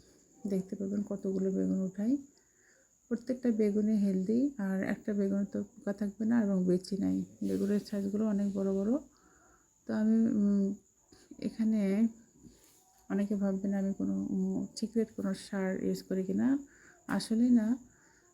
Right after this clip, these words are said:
তো আমার কিচেন ওয়েস্ট যেগুলো বের হয়, সেগুলোই শুধু আমি এখানে ইউজ করি। পাশাপাশি প্রতিদিন পানি দিই, আর পোকা দমনের জন্য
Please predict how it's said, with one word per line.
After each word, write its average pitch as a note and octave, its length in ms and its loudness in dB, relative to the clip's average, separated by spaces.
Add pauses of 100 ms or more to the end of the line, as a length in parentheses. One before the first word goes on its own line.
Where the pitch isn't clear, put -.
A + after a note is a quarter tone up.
(120)
তো G#3 80 -4
আমার G3 220 -2
কিচেন A#3+ 460 6
ওয়েস্ট A#3+ 320 4
যেগুলো G#3 300 0
বের F#3+ 220 2
হয়, G3 220 0
সেগুলোই G3 420 -2
শুধু G#3 240 -4
আমি F#3 220 0
এখানে F#3+ 420 -4
ইউজ F#3+ 260 0
করি। G#3 420 2 (460)
পাশাপাশি A3+ 400 -2
প্রতিদিন G#3 520 -2
পানি G3+ 280 2
দিই, G3+ 320 2 (680)
আর F#3 340 0 (120)
পোকা A#3 240 -2
দমনের A3+ 420 4 (100)
জন্য A3+ 460 0